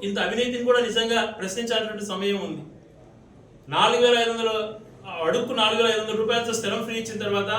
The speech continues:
ఫైవ్ స్టార్ హోటల్స్ టైప్ ఆఫ్ ఫెసిలిటీస్ కట్టొచ్చు అంటున్నా. ఇంకొక ఐదు వందలు పెంచుకున్నా, ఇంకొక వెయ్యి పెంచుకుంటే సెవెన్ స్టార్ స్టాండర్డ్స్ ఇవ్వచ్చు. అంటే మొత్తం ఇటాలియన్ మార్బుల్స్, హై గ్రేడ్ ఇటాలియన్ స్టైల్స్, బ్రహ్మాండమైనటువంటి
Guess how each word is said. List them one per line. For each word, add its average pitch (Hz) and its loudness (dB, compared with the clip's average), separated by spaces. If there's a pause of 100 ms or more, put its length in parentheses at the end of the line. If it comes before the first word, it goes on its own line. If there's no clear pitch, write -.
(140)
ఫైవ్ 196 0
స్టార్ 226 0
హోటల్స్ 208 -4 (440)
టైప్ 185 -2
ఆఫ్ - -6
ఫెసిలిటీస్ 190 -8
కట్టొచ్చు 180 -6
అంటున్నా. 160 -6 (460)
ఇంకొక 269 2 (100)
ఐదు 247 6
వందలు 254 4
పెంచుకున్నా, 254 -2
ఇంకొక 233 4
వెయ్యి 233 4
పెంచుకుంటే 254 -6
సెవెన్ 240 0
స్టార్ 262 0
స్టాండర్డ్స్ 220 -2
ఇవ్వచ్చు. 165 -6 (600)
అంటే 196 0 (320)
మొత్తం 233 0 (120)
ఇటాలియన్ 233 2
మార్బుల్స్, 214 -2 (220)
హై 226 4 (280)
గ్రేడ్ 247 6 (360)
ఇటాలియన్ 240 2
స్టైల్స్, 220 -4 (220)
బ్రహ్మాండమైనటువంటి 262 -2